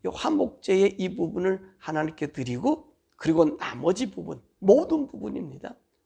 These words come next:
머리든 가죽이든 정강이든 똥이든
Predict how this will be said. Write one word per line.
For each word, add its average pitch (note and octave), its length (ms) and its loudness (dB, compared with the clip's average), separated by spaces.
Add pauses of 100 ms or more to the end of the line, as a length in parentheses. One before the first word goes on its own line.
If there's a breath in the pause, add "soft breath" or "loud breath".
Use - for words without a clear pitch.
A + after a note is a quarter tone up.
머리든 C3 800 2
가죽이든 C3+ 800 -4
정강이든 C#3 800 -2
똥이든 D3 560 0